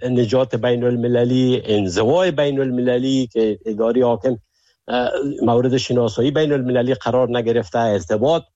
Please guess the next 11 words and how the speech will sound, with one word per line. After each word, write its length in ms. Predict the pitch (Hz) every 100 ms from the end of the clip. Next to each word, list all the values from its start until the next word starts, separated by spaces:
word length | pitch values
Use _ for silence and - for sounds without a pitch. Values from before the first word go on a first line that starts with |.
| _ -
کار 240 | 143 135
بسیار 440 | 127 113 135 117 92 _ _ _ - - 147
با، 200 | 135 -
با 320 | 113 131 127
اداره 420 | 123 127 120 120 131
کار 280 | - 127
مشکل 440 | 117 117 - - 135
است، 380 | 131 127 110 117
ای 180 | 117 98
که 200 | 98 98 85 - - _ - 98
زنها 600 | 95 107 95 117 113